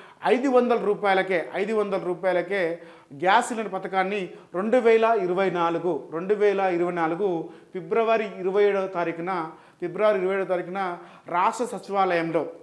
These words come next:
రాష్ట్ర సచివాలయంలో, ఆ, ముఖ్యమంత్రి యనుమల రేవంత్ రెడ్డి గారు,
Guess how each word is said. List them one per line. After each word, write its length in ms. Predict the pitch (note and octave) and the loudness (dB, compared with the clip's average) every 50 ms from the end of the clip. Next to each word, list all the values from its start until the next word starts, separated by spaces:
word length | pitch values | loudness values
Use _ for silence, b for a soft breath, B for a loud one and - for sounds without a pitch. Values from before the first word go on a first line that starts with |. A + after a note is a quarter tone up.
| - | -4
రాష్ట్ర 260 | D#3+ E3+ G3 G3 - | -2 -2 -2 -2 -4
సచివాలయంలో, 800 | F#3+ F#3 F3 E3+ F#3+ F3+ F3+ E3+ D#3+ D#3+ D#3+ E3 F3+ F#3+ F3 E3+ E3+ F3 B B B B B B - | -12 -12 -12 -10 -6 -4 -4 -2 -2 -4 -4 -2 -2 -2 -2 -2 -4 -8 B B B B B B -8
ఆ, 160 | D#3 D3+ D#3 | -4 -2 -2
ముఖ్యమంత్రి 580 | D3+ D3+ F#3 F3 - B3 B3 A#3+ A#3+ G#3 A3+ A#3 | -2 -2 -4 -2 0 0 2 2 0 -2 -2 -4
యనుమల 400 | G#3+ F#3+ F#3 F#3+ G#3 A3 A3 G#3 | -2 -2 -2 -2 -2 -2 0 0
రేవంత్ 320 | F3+ F#3 F#3+ F#3+ G3 F#3+ | 2 0 0 0 -2 -4
రెడ్డి 220 | F#3+ F3 E3 E3 E3 | -4 -4 -4 -2 -2
గారు, 320 | D3+ D#3+ D#3 D#3 D#3+ D3+ | 0 0 0 0 0 -2